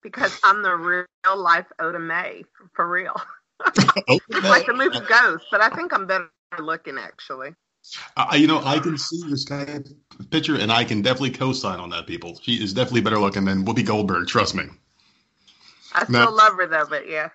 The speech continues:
Speaker 1: <laughs>
Speaker 2: All right, so when did you realize that you had a gift for just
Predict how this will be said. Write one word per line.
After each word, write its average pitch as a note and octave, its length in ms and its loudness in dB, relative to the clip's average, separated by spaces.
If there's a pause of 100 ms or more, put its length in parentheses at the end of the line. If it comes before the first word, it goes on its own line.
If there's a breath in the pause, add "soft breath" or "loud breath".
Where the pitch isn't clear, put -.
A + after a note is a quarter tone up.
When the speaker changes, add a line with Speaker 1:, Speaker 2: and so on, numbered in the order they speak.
(200)
Speaker 1:
<laughs> - 1800 -6
Speaker 2:
All E3 80 4
right, F3 160 4
so F3+ 180 4
when F3+ 240 0
did - 180 -2
you G3 120 2
realize C#3+ 440 2
that A2+ 100 2
you A#2+ 120 0
had A2+ 160 0
a F#2 60 -4
gift - 720 -4 (300)
for F2+ 600 0
just A2 480 0